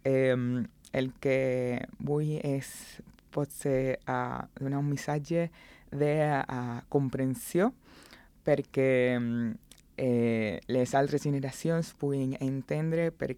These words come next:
què, a, som tan diferents, per què sembla que som uns vagos. Bueno... Realment no. Realment és que estem veient que el sistema s'està derrumbant i reaccionem de la millor manera. <laughs>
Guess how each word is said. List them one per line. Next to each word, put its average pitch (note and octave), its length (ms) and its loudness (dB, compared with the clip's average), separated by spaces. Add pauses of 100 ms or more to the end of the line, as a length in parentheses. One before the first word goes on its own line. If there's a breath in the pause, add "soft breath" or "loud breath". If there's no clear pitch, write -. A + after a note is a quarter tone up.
què, C#3+ 300 -2 (160)
a, B2 380 -6 (640 loud breath)
som D3+ 260 4
tan C#3+ 180 2
diferents, E3 480 4
per C3 140 4
què C#3 120 0
sembla C#3 300 0
que C3+ 100 -2
som C#3 460 -4
uns C#3+ 280 -4
vagos. D#3+ 760 2
Bueno... A#2+ 320 -4 (400)
Realment D3+ 680 4
no. E3+ 280 2 (300 loud breath)
Realment D3+ 640 2
és D3 240 -2
que D3+ 360 0
estem - 380 -6
veient C3+ 400 -4
que B2+ 380 -2
el B2+ 140 0
sistema B2 800 -4 (140)
s'està A#2+ 480 0
derrumbant C#3 720 2 (120)
i C#3 300 -2 (380 loud breath)
reaccionem C#3+ 480 4
de C#3 80 4
la C3+ 140 4
millor B2+ 260 2
manera. D3+ 480 6
<laughs> - 200 -14